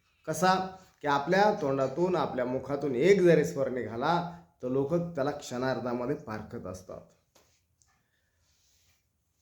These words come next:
ज्यावेळी आपण भाषण करायला जातो, ज्यावेळेस बोलतो, त्यावेळेस एक क्षणामध्ये लोक आपल्याला ओळखत असतात की हा स्वर ज्यावेळेस आपला बाहेर निघतो, मुखातून शब्द बाहेर पडतात, त्यावेळेस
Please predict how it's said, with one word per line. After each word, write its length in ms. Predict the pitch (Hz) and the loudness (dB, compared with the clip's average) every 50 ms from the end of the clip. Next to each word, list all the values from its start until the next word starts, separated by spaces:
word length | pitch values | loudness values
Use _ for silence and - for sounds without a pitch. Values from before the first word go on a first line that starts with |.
| _ _ - | _ _ 4
ज्यावेळी 200 | 170 196 220 226 | 6 8 8 8
आपण 180 | 220 233 240 | 8 6 6
भाषण 340 | 214 185 175 170 175 208 208 | 6 6 6 6 4 2 2
करायला 240 | 208 190 190 185 175 | 2 2 2 2 2
जातो, 280 | 170 170 170 175 175 170 | 2 2 2 2 0 2
ज्यावेळेस 300 | 165 175 180 175 156 151 | 4 4 4 4 4 4
बोलतो, 480 | 175 196 185 170 165 151 147 143 143 | 4 4 4 2 0 -2 -2 -2 0
त्यावेळेस 540 | - 151 151 160 165 151 - - - - _ _ _ _ _ _ _ | 0 2 2 2 2 2 -2 -8 -12 -16 _ _ _ _ _ _ _
एक 380 | 202 247 277 539 554 - - - - _ _ _ _ _ _ _ _ _ _ _ _ | 2 2 2 2 0 -6 -12 -18 -20 _ _ _ _ _ _ _ _ _ _ _ _
क्षणामध्ये 560 | - 202 220 240 247 233 220 185 - - - - - - _ _ - | 2 4 6 6 8 8 6 6 4 2 -2 -6 -10 -18 _ _ -14
लोक 220 | 120 127 120 123 | -12 -10 -8 -8
आपल्याला 280 | 123 117 110 110 110 107 | -8 -8 -8 -8 -8 -8
ओळखत 280 | 104 101 - 120 - | -10 -10 -14 -16 -18
असतात 240 | 98 - - - - - _ _ _ _ _ _ _ _ _ | -18 -18 -18 -20 -20 -20 _ _ _ _ _ _ _ _ _
की 100 | - 156 | -4 -2
हा 580 | 143 - - 170 185 170 147 143 160 170 - - - - - _ _ _ _ _ _ _ _ _ _ _ _ _ _ _ _ _ _ _ _ _ _ _ _ - - | -2 4 6 8 8 8 6 4 2 0 -4 -8 -12 -16 -20 _ _ _ _ _ _ _ _ _ _ _ _ _ _ _ _ _ _ _ _ _ _ _ _ -6 2
स्वर 220 | 165 190 202 202 | 6 6 6 8
ज्यावेळेस 280 | 202 208 208 214 - 185 | 8 6 6 6 4 2
आपला 240 | 175 170 180 196 196 | 2 2 2 2 6
बाहेर 280 | 190 185 180 185 180 | 6 6 6 8 6
निघतो, 240 | 185 175 170 - 139 | 4 2 0 0 -2
मुखातून 400 | 143 156 156 - 180 175 196 190 | -2 -2 0 -2 -2 0 0 0
शब्द 280 | 190 185 180 - - 202 | 0 0 -2 0 2 4
बाहेर 280 | 196 185 170 180 185 | 6 6 6 6 6
पडतात, 420 | 170 180 185 165 - 147 131 - - | 4 2 0 0 0 -4 -6 -4 -2
त्यावेळेस 260 | 160 165 175 180 | 0 2 2 2